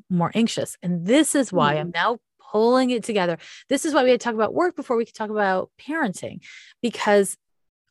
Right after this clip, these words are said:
Speaker 1: all of this uncertainty and all of this. So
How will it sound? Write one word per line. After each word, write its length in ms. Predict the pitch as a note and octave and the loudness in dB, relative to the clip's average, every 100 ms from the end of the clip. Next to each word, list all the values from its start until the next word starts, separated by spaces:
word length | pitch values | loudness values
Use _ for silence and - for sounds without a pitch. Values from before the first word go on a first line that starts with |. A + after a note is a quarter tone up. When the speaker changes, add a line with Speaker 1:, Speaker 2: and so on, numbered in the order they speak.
| - | 0
Speaker 1:
all 360 | G#3 C#4+ E4+ | 4 6 4
of 100 | D4+ | 2
this 160 | A#3 - | 0 0
uncertainty 800 | A3+ G#3 G3 F#3+ F#3+ - E3 - | -2 -2 -4 -6 -10 -6 -4 -2
and 100 | G3 | 0
all 120 | A3+ | 2
of 120 | A#3+ | 2
this. 380 | A3 G3+ - - _ _ - - - _ _ | 2 0 -4 -12 _ _ -20 -20 -20 _ _
So 240 | - C#4 | -2 -2